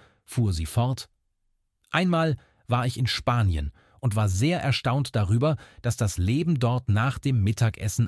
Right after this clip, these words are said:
einfach zum Erliegen kommt. Sie nennen es Siesta. Zwei Stunden lang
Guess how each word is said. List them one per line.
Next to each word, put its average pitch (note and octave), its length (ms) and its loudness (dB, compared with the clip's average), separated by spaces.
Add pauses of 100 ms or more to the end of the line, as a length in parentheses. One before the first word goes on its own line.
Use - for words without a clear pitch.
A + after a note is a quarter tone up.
einfach A#2 540 -4
zum - 340 -4
Erliegen E2 480 -2
kommt. - 440 -12 (680)
Sie B2+ 220 4
nennen B2+ 300 4
es - 260 -4
Siesta. - 760 0 (540)
Zwei A#2+ 360 0
Stunden A#2 460 2
lang G#2 240 2